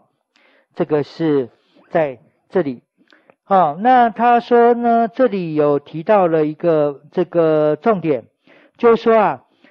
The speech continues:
这个，因为我们这个运销呢，它是怎么样？农产品的运销是不一样的，哦，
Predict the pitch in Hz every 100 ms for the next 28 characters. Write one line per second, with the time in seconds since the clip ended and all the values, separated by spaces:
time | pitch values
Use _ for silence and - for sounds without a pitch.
0 | _ _ _ 269 254 - 202 196 190 185
1 | 185 185 180 180 _ _ _ _ _ _
2 | _ _ _ _ _ _ 240 254 262 233
3 | 170 151 160 170 240 214 - 175 170 220
4 | 185 - 190 180 180 180 180 180 175 180
5 | - 196 151 135 151 156 139 151 180 208
6 | 220 180 151 185 165 170 165 170 170 240
7 | 190 175 226 180 156 139 123 _ _ _
8 | 170 160 123